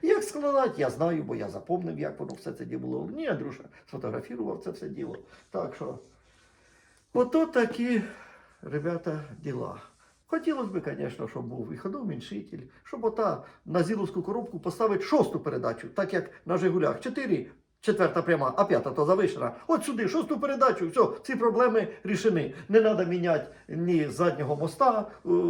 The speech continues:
понятне діло, що перша передача і задня буде завишена. Нам би цього не хотілося, ну, у нас без варіантів.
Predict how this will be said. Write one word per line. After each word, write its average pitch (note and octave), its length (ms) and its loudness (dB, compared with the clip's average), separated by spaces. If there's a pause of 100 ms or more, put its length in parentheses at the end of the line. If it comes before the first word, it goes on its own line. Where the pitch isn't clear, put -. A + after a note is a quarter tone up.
(480)
понятне D4 460 2
діло, C4 280 -2
що G#3 140 0
перша G#3 300 0
передача F#3 520 4
і E3 40 6
задня E3 340 4
буде F3 240 4
завишена. D#3+ 540 2
Нам F3 200 2
би D#3+ 80 2
цього D#3+ 260 0
не D#3+ 100 0
хотілося, D#3 500 0 (180)
ну, D#3+ 120 2
у - 20 2
нас E3 180 2
без C#3 200 0
варіантів. C#3+ 600 0